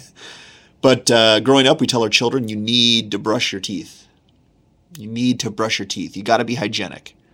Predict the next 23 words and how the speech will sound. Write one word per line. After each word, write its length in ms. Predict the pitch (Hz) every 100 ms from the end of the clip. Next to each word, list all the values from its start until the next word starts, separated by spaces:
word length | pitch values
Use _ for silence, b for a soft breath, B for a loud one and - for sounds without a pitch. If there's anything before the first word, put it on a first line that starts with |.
| b b b b
Brushing 360 | 120 123 - 123
your 80 | 117
teeth 260 | 123 95
is 160 | 95 101
really 480 | 101 113 117 107 104
important. 380 | 101 107 76
You 60 | 98
have 440 | - - 107 110
to 80 | 113
do 120 | 101
it. 80 | 98
I'm 80 | 101
telling 280 | - 117 110
that 200 | 104 -
to 80 | 104
my 100 | 101
children 320 | - 110 101
now. 240 | 107 110
They're 140 | 110 101
st-, 240 | - -
they're 100 | 107
young, 440 | 101 120 127 127 104
but 160 | 87